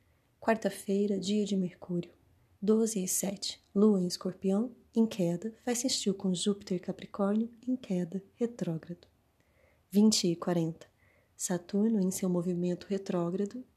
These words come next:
entra no signo de Capricórnio, domicílio noturno. Texto de Faituza Tirzá, leitura por Ariadne Tezelli.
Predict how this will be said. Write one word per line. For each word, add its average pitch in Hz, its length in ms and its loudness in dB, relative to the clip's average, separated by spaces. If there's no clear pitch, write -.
entra 240 260 -2
no 196 100 0
signo 190 360 0
de 185 120 -6
Capricórnio, 185 800 -4
domicílio 202 440 -2
noturno. 170 440 -8
Texto 180 360 -2
de 180 100 -4
Faituza 226 460 -2
Tirzá, 196 560 -2
leitura 196 540 -2
por 220 160 0
Ariadne 170 520 -2
Tezelli. 170 520 -8